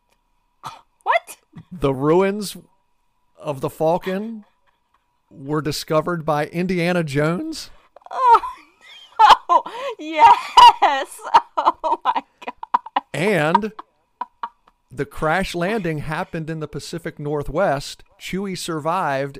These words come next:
Speaker 2: and he was the impetus for the Bigfoot legend.
Speaker 1: Oh, for the love of Pete.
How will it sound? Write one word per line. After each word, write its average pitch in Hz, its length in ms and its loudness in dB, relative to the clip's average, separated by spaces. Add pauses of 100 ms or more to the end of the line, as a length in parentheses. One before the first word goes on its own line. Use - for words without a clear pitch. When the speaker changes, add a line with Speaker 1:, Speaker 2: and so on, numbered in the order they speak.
Speaker 2:
and 135 200 -8
he 202 340 -10
was 165 240 -6
the 160 220 -6
impetus 156 520 -6
for 139 300 -4
the 156 140 -6
Bigfoot 196 560 -4
legend. - 420 -12 (400)
Speaker 1:
Oh, 254 340 -2
for - 200 -12
the 208 120 -2
love 214 400 6 (360)
of 392 60 -2 (420)
Pete. 440 380 -2